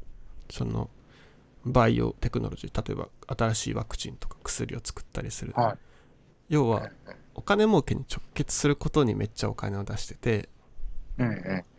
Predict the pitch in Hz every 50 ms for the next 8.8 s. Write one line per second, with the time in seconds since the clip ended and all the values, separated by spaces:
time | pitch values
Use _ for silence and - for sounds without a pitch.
0 | - - 156 120 - 147 185 190 170 - 92 104 - - - - - - - -
1 | - - - - 113 - 101 104 - - - - - - 104 101 - - - -
2 | - - - - - - - - - - - - - - 123 120 123 120 120 117
3 | - - 104 95 - - 107 107 - - - 147 151 160 160 160 160 160 160 156
4 | 156 - 147 139 160 - - - - - - - - - - - - - - -
5 | - - - - - - - - - - - - - - - - - - - -
6 | - - 113 101 107 - - 131 - - - - 143 135 135 - - - - -
7 | - 127 123 123 113 - - - - - - - - - - - 123 - - -
8 | _ - - - - - - - - 139 139 139 135 135 135 -